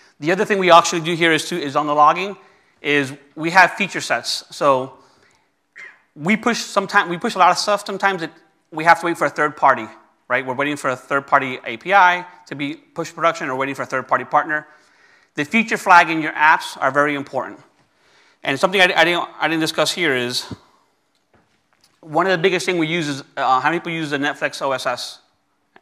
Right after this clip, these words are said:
Anybody use Netflix O S S? So Netflix o-, has an open source system that has like Hystrix, uh, Arcus. We use Hystrix and Arcus pretty heavily. And Arcus is basically has a feature flag system built into it, right?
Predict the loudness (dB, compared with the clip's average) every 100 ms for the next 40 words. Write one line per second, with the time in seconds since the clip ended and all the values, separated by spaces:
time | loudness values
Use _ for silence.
0 | -16 -12 -10 -10 -10 -10 -10 -8 -8 -4
1 | -6 -6 -16 _ _ _ _ _ _ _
2 | _ _ _ _ -10 -2 0 2 2 0
3 | 2 2 2 0 -2 -2 -2 -2 -4 -2
4 | 2 4 4 2 -6 -6 -8 -4 -4 -4
5 | -10 -12 -8 -2 0 4 4 4 2 -4
6 | -6 -8 -14 _ _ _ _ -6 -2 0
7 | 0 -2 -2 -4 2 2 2 -8 -12 _
8 | -2 0 0 2 0 0 -12 -16 -6 2
9 | 2 2 -8 -6 -6 -4 -6 2 2 2
10 | -4 -10 -6 -2 -2 -4 -20 _ -16 -14
11 | -12 -10 -10 -12 -14 -18 -18 _ _ -8
12 | -6 -6